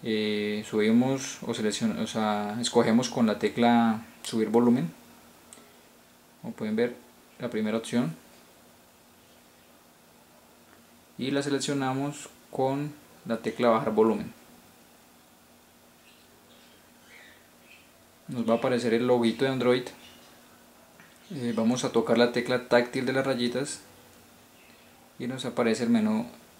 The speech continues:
de recuperación. Eh, bajamos con volumen menos hasta donde dice WIPE Data Factory Reset y seleccionamos con, eh, la tecla táctil del centro, la que tiene forma como de una casa.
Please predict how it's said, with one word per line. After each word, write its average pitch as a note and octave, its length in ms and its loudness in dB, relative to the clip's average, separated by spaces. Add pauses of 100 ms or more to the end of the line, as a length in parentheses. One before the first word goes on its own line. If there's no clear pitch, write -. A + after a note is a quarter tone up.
(140)
de B2 100 -8
recuperación. G#2+ 720 -2 (1120)
Eh, A2 180 0
bajamos A2 400 2
con C3+ 180 2
volumen A#2+ 340 4
menos C3 440 2 (180)
hasta - 180 -6
donde G#2 220 0
dice A#2+ 540 0
WIPE C3 600 0
Data A#2+ 480 0
Factory B2+ 520 -2
Reset B2+ 440 -4 (880)
y B2 320 -6
seleccionamos A#2+ 960 0 (100)
con, B2 360 -2 (880)
eh, G#2 480 -4
la G#2 120 -4
tecla A#2 360 0
táctil A#2+ 320 2
del A2 120 4
centro, A#2+ 400 -2 (240)
la C3+ 120 -14
que A2 80 -6
tiene A2+ 240 2
forma A#2+ 320 2
como A2 180 0
de G#2 100 2
una A2 200 0
casa. A#2 320 -2